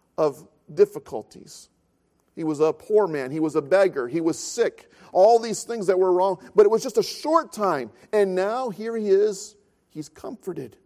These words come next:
He's living a life of comfort and pleasure, uh, with, with the Lord. This, this is over two thousand years ago. Lazarus is still in heaven.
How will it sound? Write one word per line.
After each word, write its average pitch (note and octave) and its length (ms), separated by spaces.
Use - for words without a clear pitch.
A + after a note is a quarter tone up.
He's F#3 240
living G#3+ 320
a G#3 140
life G#3 480
of F#3+ 360
comfort A3 600
and F3 200
pleasure, G#3+ 640
uh, G3+ 180
with, A3+ 300
with A3 260
the G#3 80
Lord. G#3 540
This, F#3+ 320
this F#3 320
is D3 180
over E3+ 220
two G3+ 180
thousand G3+ 460
years C4 240
ago. G3 380
Lazarus G3+ 540
is G3 100
still - 340
in D#3+ 80
heaven. C#3+ 400